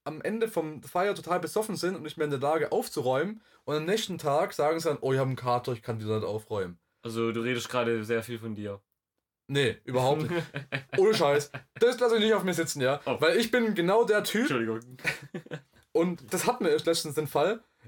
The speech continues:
Speaker 1: Ich bin der Typ, der als letztes noch wach ist, weil alle irgendwann ins Alkoholkoma fallen.
Speaker 2: Wegen dir?
Speaker 1: Ja.
Speaker 2: <laughs>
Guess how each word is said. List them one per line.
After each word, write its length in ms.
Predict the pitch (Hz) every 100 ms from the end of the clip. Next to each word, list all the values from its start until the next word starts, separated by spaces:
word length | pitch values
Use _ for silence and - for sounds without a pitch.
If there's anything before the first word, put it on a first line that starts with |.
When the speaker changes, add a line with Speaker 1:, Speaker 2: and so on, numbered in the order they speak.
| -
Speaker 1:
Ich 160 | 233
bin 100 | 226
der 180 | 185 214
Typ, 220 | 214 233
der 120 | 175
als 160 | 143 151
letztes 300 | 208 226 -
noch 220 | 151 127
wach 160 | 190 -
ist, 240 | 196 220
weil 100 | 139
alle 180 | 175 202
irgendwann 340 | 190 202 180
ins 140 | 160 147
Alkoholkoma 760 | 208 233 160 135 - 139 139
fallen. 360 | - 139 185 233
Speaker 2:
Wegen 260 | 190 202 170
dir? 380 | 202 277 262 - - -
Speaker 1:
Ja. 400 | 156 175 233 - _ 156 - -
Speaker 2:
<laughs> 80 | 226